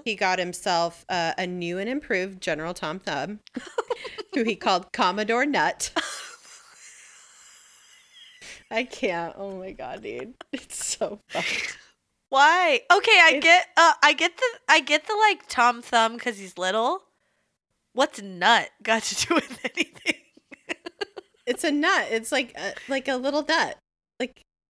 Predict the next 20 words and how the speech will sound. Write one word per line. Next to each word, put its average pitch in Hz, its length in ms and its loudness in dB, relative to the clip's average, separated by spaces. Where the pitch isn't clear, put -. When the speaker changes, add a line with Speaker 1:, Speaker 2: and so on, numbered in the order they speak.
Speaker 2:
Like 254 180 -10
a 214 60 -10
peanut? 403 460 -6
Speaker 1:
Yeah, 320 240 0
like 254 160 -2
a 302 60 0
peanut. 302 520 -2
Like 453 160 4
Speaker 2:
Oh. 427 340 -2
Speaker 1:
Yeah, 370 260 2
it's - 180 -2
kinda 480 200 4
Speaker 2:
Commodore, 508 560 6
Speaker 1:
cute. 254 180 4
Speaker 2:
it - 60 -2
should 571 140 6
have 523 80 2
been 453 160 4
Commodore 285 480 4
Peanut. 180 560 -8